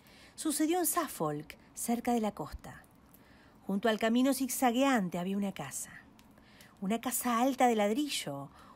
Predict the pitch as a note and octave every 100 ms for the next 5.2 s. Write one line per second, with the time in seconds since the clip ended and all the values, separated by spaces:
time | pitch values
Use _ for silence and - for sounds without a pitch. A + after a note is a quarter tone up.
0 | - F3 F3 G3+ A3+ - A#3 B3 A#3+ A3
1 | G3 G3 G3 G3 C#4 G3+ C3+ C3+ - -
2 | - - - - D#4+ - F#4 - E4 -
3 | C4 C4+ C4 - C4+ C4 C#4 B3+ A#3 A3+
4 | C4 B3+ C4+ A#3+ A3+ B3 A#3+ A#3 G3+ D3
5 | B2+ B2+